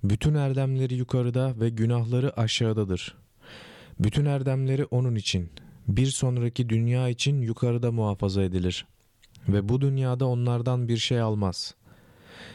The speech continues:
Ve günahları, günahları için cezalar bu dünyada aşağıdadır. Tam günahkar, günahları yukarıda ve erdemleri aşağıdadır.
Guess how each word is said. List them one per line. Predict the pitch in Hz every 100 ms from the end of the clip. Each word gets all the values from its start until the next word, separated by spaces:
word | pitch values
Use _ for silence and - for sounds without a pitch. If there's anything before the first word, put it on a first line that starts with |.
| - - - -
Ve | 110
günahları, | 113 120 120 113 117 120 143 135 - - -
günahları | 110 113 113 113 120
için | 127 120 113 107
cezalar | 107 104 104 101 110 131 - - - _ _ _ _ - -
bu | 123 117
dünyada | 113 110 107 107 123 117
aşağıdadır. | 113 107 - 107 101 95 90 - - _ _ _ _ _ _ _ _ _ _ _ _ _ _ _ -
Tam | 120
günahkar, | 143 135 135 123 - 139 135 - _ _ - - - - -
günahları | 110 113 110 113 110
yukarıda | 104 101 110 104 107 120 127 - -
ve | 104
erdemleri | - 104 104 104 107 110 127
aşağıdadır. | 110 101 - 101 98 92 87 -